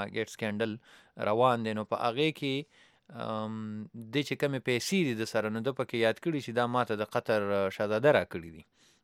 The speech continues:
نو هغه وله خط ورکړی دی، خو ورته ویلي چې د ګواهۍ لپاره زه راتلی نه شم. هلته کې خپل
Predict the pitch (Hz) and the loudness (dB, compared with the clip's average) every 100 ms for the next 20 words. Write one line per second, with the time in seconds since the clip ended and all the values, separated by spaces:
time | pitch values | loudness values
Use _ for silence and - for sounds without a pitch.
0 | - 117 127 123 151 147 135 160 - 135 | -6 -4 -2 4 8 8 8 4 4 2
1 | 120 175 160 123 110 113 123 131 131 113 | 4 4 6 4 2 0 2 0 0 -2
2 | 110 104 110 120 107 - 95 98 107 95 | -2 2 4 6 4 2 0 2 2 0
3 | - 98 95 - - - - _ _ _ | 0 -2 -2 -4 -10 -12 -20 _ _ _
4 | _ _ _ _ - - 170 180 170 143 | _ _ _ _ -4 0 2 2 0 -4
5 | - 196 | 4 4